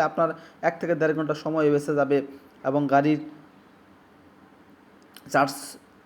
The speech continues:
হবে তেরোশো গ্র্যাভিটিতে পৌঁছে যাবে। সেই সাথে আপনার ভোল্টেজ যেহেতু ওঠানামা করবে না, সে, তার কারণে আপনার গাড়ির, গাড়ির চার্জিংও যেমন ভালো পাবেন এবং সকাল থেকে গাড়ি বিকাল পর্যন্ত গাড়ির টান পাবেন সমান। মোটর কন্ট্রোলারও বেশি গরম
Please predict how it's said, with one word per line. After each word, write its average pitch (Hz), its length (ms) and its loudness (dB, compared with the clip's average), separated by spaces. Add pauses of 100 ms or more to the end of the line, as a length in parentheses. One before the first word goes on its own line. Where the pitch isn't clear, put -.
(1800)
হবে 143 220 4 (260)
তেরোশো 165 340 0
গ্র্যাভিটিতে 151 420 0
পৌঁছে 147 260 -2
যাবে। 120 180 2 (360)
সেই 180 180 0
সাথে 190 180 0 (120)
আপনার 165 220 -2 (300)
ভোল্টেজ 170 380 4
যেহেতু 175 300 -2
ওঠানামা 156 400 -2
করবে 147 200 2
না, 151 60 -4 (100)
সে, 151 80 -14 (640)
তার 147 160 4
কারণে 160 220 2
আপনার 151 180 0
গাড়ির, 147 260 2
গাড়ির 143 240 2
চার্জিংও 156 500 0
যেমন 151 200 2 (100)
ভালো 143 200 2
পাবেন 160 200 0 (320)
এবং 151 140 2 (140)
সকাল 151 240 0
থেকে 151 180 0
গাড়ি 147 120 6 (340)
বিকাল 151 260 2
পর্যন্ত 147 240 -2
গাড়ির 143 160 2
টান 151 160 0
পাবেন 139 240 2
সমান। 156 200 0 (340)
মোটর 175 220 4 (120)
কন্ট্রোলারও 170 480 2
বেশি 160 240 -4
গরম 156 180 2